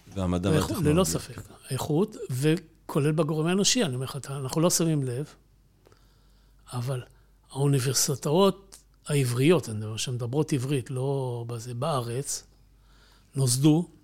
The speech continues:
Speaker 2: עשרים וחמש שנה לפני הכרזת העצמאות, לא הפוך.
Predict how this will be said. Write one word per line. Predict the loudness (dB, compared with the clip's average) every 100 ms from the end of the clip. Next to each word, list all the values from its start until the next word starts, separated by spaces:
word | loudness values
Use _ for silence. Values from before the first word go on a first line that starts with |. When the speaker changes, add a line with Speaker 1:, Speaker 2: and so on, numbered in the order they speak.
| _ _ _ _ _ _ _ _ _ -6
Speaker 2:
עשרים | 0 0
וחמש | 2 0 0
שנה | 0 0 -2 -4 -8
לפני | -4 4
הכרזת | 4 4 -2 -4 -6
העצמאות, | -8 -8 -12 -14 2
לא | 4
הפוך. | 4 -2 -14